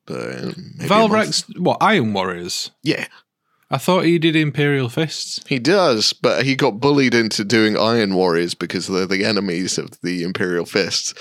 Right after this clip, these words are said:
Speaker 1: So his chap bullied him and said, uh, I think it was, like, a thing, if he raised enough money, he said he'd do Iron Warriors. Um, so he was like, "Oh, I've got to do Iron Warriors." And I messaged him and I was like,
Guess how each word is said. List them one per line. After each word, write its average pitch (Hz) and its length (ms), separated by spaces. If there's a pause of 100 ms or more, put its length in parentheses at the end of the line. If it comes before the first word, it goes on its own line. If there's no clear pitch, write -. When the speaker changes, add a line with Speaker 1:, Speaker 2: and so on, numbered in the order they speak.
(260)
Speaker 1:
So - 160
his 101 100
chap 101 280
bullied 107 380
him 98 220
and 98 160
said, 98 380 (200)
uh, 92 200 (480)
I - 20
think 185 160
it 196 60
was, 180 160
like, 170 160
a 135 260
thing, 123 300
if 104 160
he 120 80
raised 117 340
enough 110 240
money, 101 280
he 101 60
said 95 220
he'd 95 180
do 92 220
Iron 87 300
Warriors. 85 440 (680)
Um, 98 420
so 101 240
he 98 60
was 101 120
like, 104 140
"Oh, 107 140
I've 101 60
got 113 80
to 95 40 (100)
do 107 60
Iron 104 240
Warriors." 98 340
And 104 120
I 104 80
messaged 107 500
him 95 160
and 92 40
I 95 40
was 95 160
like, 104 300